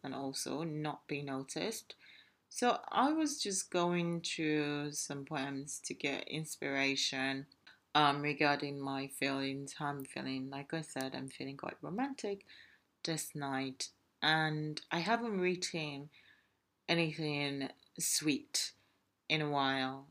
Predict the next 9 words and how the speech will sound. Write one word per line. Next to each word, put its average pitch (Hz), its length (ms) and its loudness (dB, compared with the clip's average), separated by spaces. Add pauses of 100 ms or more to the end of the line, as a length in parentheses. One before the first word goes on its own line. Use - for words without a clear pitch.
(200)
Um, 135 640 -2
I 151 300 2
feel 151 200 -2
like 139 460 -2 (320)
these 151 360 6
days 143 520 0
my 147 160 -2
writing 151 720 -4 (600)
is 143 760 0